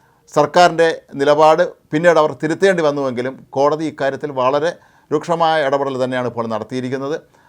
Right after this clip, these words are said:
കേന്ദ്ര സംസ്ഥാന സർക്കാരുകൾ ഒരുപക്ഷേ ഇനി അങ്ങോട്ടുള്ള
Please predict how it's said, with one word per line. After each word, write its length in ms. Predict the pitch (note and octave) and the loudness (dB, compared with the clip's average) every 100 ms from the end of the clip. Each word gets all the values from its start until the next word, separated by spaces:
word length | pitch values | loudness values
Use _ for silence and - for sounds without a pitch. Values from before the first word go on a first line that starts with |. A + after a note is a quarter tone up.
| _ _ _ - | _ _ _ 0
കേന്ദ്ര 200 | D3+ D#3 | 0 0
സംസ്ഥാന 320 | D3 C#3 D#3 D#3 D3 C#3 | -2 -2 -2 -2 -4 -8
സർക്കാരുകൾ 460 | C3 D#3 D#3 C#3 C3 | 0 2 4 2 0
ഒരുപക്ഷേ 340 | B2+ B2 C3 C3 D3 | -2 -4 -6 -6 -6
ഇനി 120 | D#3+ | -4
അങ്ങോട്ടുള്ള 340 | D3 C#3+ B2 | -4 -4 -6